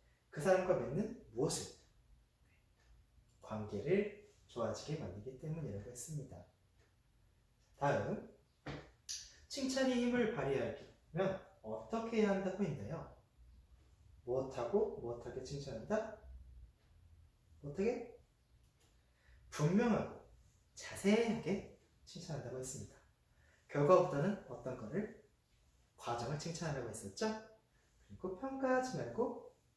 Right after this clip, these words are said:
어떻게? 설명하는 칭찬을 하라고 했습니다.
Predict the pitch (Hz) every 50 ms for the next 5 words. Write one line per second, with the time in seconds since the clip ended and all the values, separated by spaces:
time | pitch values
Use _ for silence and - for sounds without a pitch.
0 | _ _ - 240 233 277 - - - 262 254 - - - - - _ _ _ _
1 | _ _ _ _ _ _ _ _ _ _ _ _ _ _ _ _ _ _ _ _
2 | _ _ _ _ _ _ _ _ _ _ _ _ _ _ _ _ _ _ _ _
3 | _ _ _ _ _ _ _ 196 196 - _ _ _ _ _ _ _ _ _ _
4 | - - 240 240 240 240 254 247 214 170 185 202 - - - 175 - 165 160 170
5 | 170 160 147 170 156 156 156 - - - - - - - -